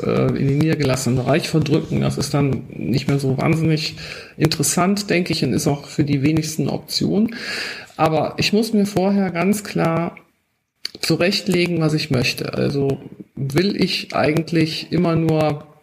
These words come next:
derjenige sein, der rein klinisch orientiert arbeitet. Und dann kann Neurochirurgie extrem anstrengend auch sein, ne? Möchte ich aber auch jemand sein, der vielleicht, ähm,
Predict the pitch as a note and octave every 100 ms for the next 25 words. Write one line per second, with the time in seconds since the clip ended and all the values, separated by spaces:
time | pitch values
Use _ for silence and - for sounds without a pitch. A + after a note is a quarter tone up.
0 | _ _ - D#3 C#3+ D3 C3+ C#3 C#3 C#3+
1 | G#2+ C3 C3 - - D#3+ G#3+ E4 - G3+
2 | G#3 G#3 G#3 F#3+ G3 - D#3+ E3+ E3 E3
3 | D#3+ - - - - C3+ C#3 B3+ - E3+
4 | D#3+ D#3+ - D#3 C#3+ C#3 C3 - D#3 D3+
5 | D3+ - G2 C3 - - A2 - - -
6 | - - - - - - C#3 A#3+ - -
7 | - - - - - G3+ - - G3+ -
8 | - - E3 E3 - E3+ - F3+ E3+ D#3+
9 | D#3 D3 D3 D#3 D#3+ D3+ D3 D3 D3 -
10 | - - - C#3+ D3 D#3+ - - - -
11 | - C3+ C#3 C#3